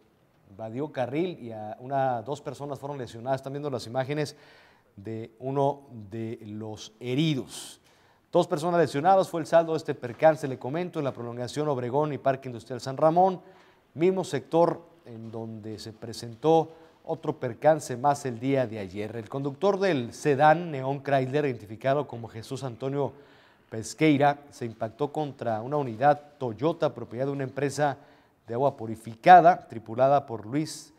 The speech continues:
Zenón Sañudo. En los hechos, el conductor de la camioneta resultó con lesiones leves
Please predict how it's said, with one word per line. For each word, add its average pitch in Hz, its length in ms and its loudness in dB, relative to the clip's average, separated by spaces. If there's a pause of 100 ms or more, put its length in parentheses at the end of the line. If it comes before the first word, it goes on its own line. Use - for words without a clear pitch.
(140)
Zenón 127 460 -6
Sañudo. 143 600 -2 (500)
En 101 100 -16
los 104 180 -10
hechos, 170 300 -2
el 127 120 -6
conductor 120 540 -4
de 190 80 2
la 160 120 6
camioneta 131 500 -4
resultó 117 440 -10
con 131 140 -8
lesiones 123 440 -6
leves 147 440 2